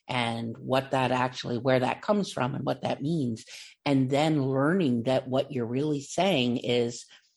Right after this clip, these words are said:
you know, how we've used that term forever is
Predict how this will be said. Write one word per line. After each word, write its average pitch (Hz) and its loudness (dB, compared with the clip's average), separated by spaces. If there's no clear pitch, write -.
you 135 -4
know, 113 2
how 131 2
we've 127 0
used 143 2
that - 0
term 127 2
forever 120 2
is 113 0